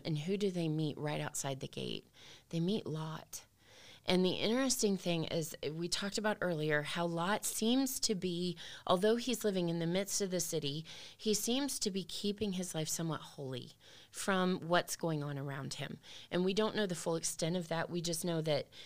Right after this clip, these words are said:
in chapter nineteen, it seems to be that he's raising at least two daughters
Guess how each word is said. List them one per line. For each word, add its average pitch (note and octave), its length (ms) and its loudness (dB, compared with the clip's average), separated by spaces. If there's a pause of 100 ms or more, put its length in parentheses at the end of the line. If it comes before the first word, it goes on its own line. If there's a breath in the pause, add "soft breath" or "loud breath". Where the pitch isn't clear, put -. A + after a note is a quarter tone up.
(340 loud breath)
in G3+ 200 4
chapter F3 420 2
nineteen, E3 580 2
it - 140 -2
seems E3 380 0
to E3 80 0
be D#3+ 180 -2
that C3 140 -4
he's E3+ 280 -2
raising D#3+ 440 0
at - 100 -6
least E3+ 320 -2
two F#3+ 180 0
daughters D#3 560 -2